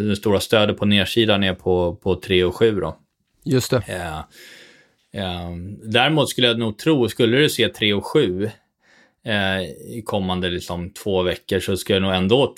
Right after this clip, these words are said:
Speaker 1: tro att vi är liksom över dagens nivå i slutet av juni i så fall. Eh, så det beror på lite vad man har för... Det är därför jag liksom inte... Ja, jag är fort-, vi har fortfarande jättemycket kassa och sådär liksom.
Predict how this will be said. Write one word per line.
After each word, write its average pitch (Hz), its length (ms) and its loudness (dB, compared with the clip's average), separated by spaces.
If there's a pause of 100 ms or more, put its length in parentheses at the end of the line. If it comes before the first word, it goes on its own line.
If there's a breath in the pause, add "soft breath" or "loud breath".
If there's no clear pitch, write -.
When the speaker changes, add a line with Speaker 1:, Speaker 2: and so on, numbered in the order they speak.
Speaker 1:
tro 98 300 2
att - 220 -2
vi 92 120 4
är 85 380 2 (300)
liksom 90 460 -4 (100)
över 92 460 2
dagens 107 560 0
nivå 87 420 -6 (420)
i 82 400 -4 (400 loud breath)
slutet 127 340 2
av 95 80 6
juni 82 300 -2
i 85 40 -4
så 80 180 -6
fall. 78 440 -8
Eh, 85 300 -8
så 95 180 -6
det 104 60 -4
beror 123 160 2
på 131 220 4
lite 117 200 0
vad 107 140 2
man 107 140 2
har 104 180 2
för... 98 320 0 (480 soft breath)
Det 113 60 0
är 113 40 0
därför 123 260 4
jag 123 80 4
liksom 110 340 0
inte... 98 460 0 (240)
Ja, 107 240 -2 (100)
jag 120 160 2
är 117 40 4
fort-, 117 220 -4
vi 123 120 4
har 120 80 2
fortfarande 123 380 0
jättemycket 104 500 0
kassa 104 300 -2
och 117 80 2
sådär 113 380 2
liksom. 87 260 -8